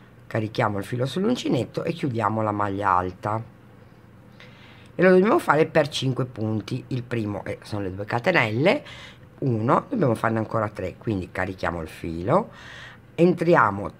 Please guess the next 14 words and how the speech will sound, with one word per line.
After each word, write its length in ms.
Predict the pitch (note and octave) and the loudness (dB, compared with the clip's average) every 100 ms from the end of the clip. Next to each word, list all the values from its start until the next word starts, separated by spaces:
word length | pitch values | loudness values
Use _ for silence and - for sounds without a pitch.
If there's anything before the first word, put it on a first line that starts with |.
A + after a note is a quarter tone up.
| - | -6
nello 300 | - C#3+ C3 | 0 2 2
spazio 440 | B2+ - F3+ F3+ D3 | 0 4 4 4 -2
che 140 | B2 | -2
c'è 240 | - A#2+ | -2 -2
tra 260 | - C#3 C#3 | 0 2 2
i 140 | - C#3+ | 0 -2
due 280 | D#3+ F3+ E3 | 4 4 4
punti 420 | - B2+ A#2+ C3 | 0 -2 -2 0
alti, 460 | G2 F#2 A#2+ - | 2 2 0 -6
tra 100 | D#3+ | -2
le 140 | C3 A#2+ | 0 2
due 160 | C#3+ | 2
maglie 340 | A#2+ A2 G#2+ A2 | 2 2 0 2
alte, 640 | F#2+ F#2 G2+ - A3 D#4+ | 2 2 -2 -2 -2 -2